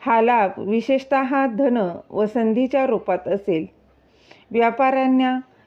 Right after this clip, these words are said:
किंवा एखाद्या व्यवसायात कमी अधिक गुंतवणूक केलेल्या मंडळींना दुपटीने फायदा होऊ शकतो. वरिष्ठांकडून कामाची प्रशंसा होऊ शकते.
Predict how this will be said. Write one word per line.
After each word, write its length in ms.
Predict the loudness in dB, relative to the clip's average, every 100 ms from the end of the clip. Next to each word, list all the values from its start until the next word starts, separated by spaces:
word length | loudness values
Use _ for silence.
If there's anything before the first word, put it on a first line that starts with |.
| -4
किंवा 280 | 0 0 0
एखाद्या 500 | -2 0 0 2 2
व्यवसायात 640 | 4 2 2 0 0 0 -2 -4 -2
कमी 280 | 0 0
अधिक 380 | 0 -2 -2 -2
गुंतवणूक 560 | 0 0 0 0 -2 -2
केलेल्या 440 | 0 2 2 2 0
मंडळींना 760 | -2 0 2 2 0 -2 -6 -10 _ _ _ -20 -16 -4
दुपटीने 560 | -2 -2 0 0 2 0
फायदा 420 | 0 0 2 0
होऊ 280 | 2 0 0
शकतो. 580 | -2 -4 -2 -2 -4 -8 _ _ _ -20 -20 -4
वरिष्ठांकडून 880 | 2 4 2 0 0 0 0 0 0
कामाची 680 | -4 -4 0 0 0 -2 -4
प्रशंसा 600 | -2 -2 0 0 0 0
होऊ 300 | 0 0 0
शकते. 480 | -2 -6 -4 -4